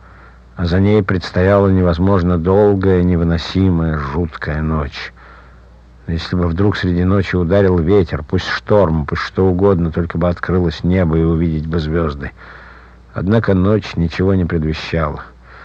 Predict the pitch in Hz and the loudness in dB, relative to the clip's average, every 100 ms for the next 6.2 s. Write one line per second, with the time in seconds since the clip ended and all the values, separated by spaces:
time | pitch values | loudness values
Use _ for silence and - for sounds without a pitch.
0 | - - - 92 101 117 110 104 98 98 | -20 -14 -4 0 4 4 4 2 4 4
1 | 98 85 113 104 90 90 90 110 95 92 | 2 0 2 4 4 4 4 2 2 2
2 | 92 98 95 85 87 98 92 90 87 87 | 2 2 2 -2 -4 0 2 2 2 2
3 | 101 95 90 80 76 90 90 82 80 80 | 2 2 2 0 0 2 2 -2 -6 -8
4 | - 87 80 98 95 87 92 90 87 - | -4 -4 0 2 2 2 2 2 0 -2
5 | 85 85 90 90 85 82 - - 78 78 | -4 -2 -2 0 0 -2 -4 -4 -2 0
6 | 90 | 0